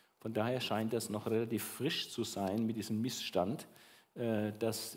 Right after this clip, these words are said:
äh, da fremde Frauen geheiratet werden. Einige hatten Kinder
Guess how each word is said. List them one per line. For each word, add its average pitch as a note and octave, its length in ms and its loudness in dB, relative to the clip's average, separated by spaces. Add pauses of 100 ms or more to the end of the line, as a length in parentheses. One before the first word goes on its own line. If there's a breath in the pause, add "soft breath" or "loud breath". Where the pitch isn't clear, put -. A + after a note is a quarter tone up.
äh, G2+ 320 2 (340 loud breath)
da G2+ 220 0
fremde G#2 340 0
Frauen F#2+ 280 0
geheiratet G#2 300 0
werden. G2+ 200 0 (400 loud breath)
Einige A#2 440 4
hatten G#2 260 -2
Kinder D3 480 2